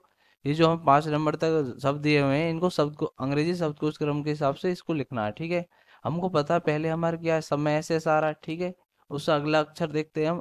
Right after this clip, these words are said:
आई, ओ, आई, ओ, ओ, इसमें आई और ओ आ रहा है। इसमें सबसे पहले कौन सा आएगा? आई और ओ में आई आएगा। आई हमारे नौ नंबर पे आता है, ओ हमारे, ओ हमारे कितने नंबर आता है? पन्द्रह नंबर पर। ठीक है, तो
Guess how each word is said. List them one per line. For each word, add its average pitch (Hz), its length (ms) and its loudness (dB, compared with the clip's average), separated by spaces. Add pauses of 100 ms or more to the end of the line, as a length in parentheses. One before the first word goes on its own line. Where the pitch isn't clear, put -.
(140)
आई, 165 360 2 (460)
ओ, 175 300 4 (340)
आई, 151 340 2 (220)
ओ, 170 140 6 (180)
ओ, 123 200 2
इसमें 170 280 2
आई 147 260 6
और 160 120 6
ओ 156 80 8
आ 131 160 8
रहा 120 120 4
है। 113 100 0
इसमें 156 200 -6
सबसे 165 220 -4
पहले 170 240 0
कौन 165 200 0
सा 170 140 4
आएगा? 165 260 4
आई 151 240 4
और 165 140 8
ओ 165 120 4
में 208 140 0 (1000)
आई 156 240 2
आएगा। 160 320 2 (300)
आई 131 180 2
हमारे 151 220 4
नौ 156 180 2
नंबर 156 280 -2
पे 156 100 0
आता 151 220 0
है, 143 60 -2
ओ 151 120 2
हमारे, 160 340 2 (520)
ओ 139 100 0
हमारे 151 280 2
कितने 165 200 -4
नंबर 160 200 2
आता 156 60 6
है? 175 140 2
पन्द्रह 143 260 0
नंबर 110 220 0
पर। 107 160 -2
ठीक 147 200 -6
है, 175 80 2
तो 175 200 4